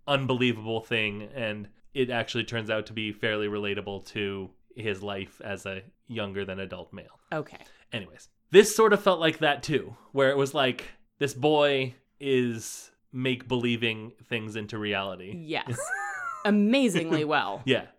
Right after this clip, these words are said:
Speaker 1: There was a, there was definitely, like, a fantastic element. And, like, you got a, there was a bit of, like, Peter Pan thing to it, and
Speaker 2: Yeah.
Speaker 1: a-, and Hanratty was Captain Hook.
Speaker 2: Mm-hmm.
Speaker 1: So it's, like,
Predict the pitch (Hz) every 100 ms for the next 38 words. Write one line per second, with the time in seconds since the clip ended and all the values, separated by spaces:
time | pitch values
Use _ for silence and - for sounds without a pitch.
0 | _ 127 151 156 151 147 170 165 190 180
1 | 175 147 135 131 - 135 120 117 120 -
2 | 113 110 107 104 101 98 - _ - 147
3 | 160 147 - - _ - 147 170 175 156
4 | 156 170 156 131 160 175 139 143 131 -
5 | - 160 143 127 135 135 127 110 - 101
6 | 98 - 110 101 98 113 107 107 208 190
7 | 180 165 - 135 131 127 117 120 123 120
8 | 117 110 107 107 101 - - 104 101 95
9 | 98 - _ _ _ _ - 214 185 175
10 | 170 196 - - 127 120 127 110 104 -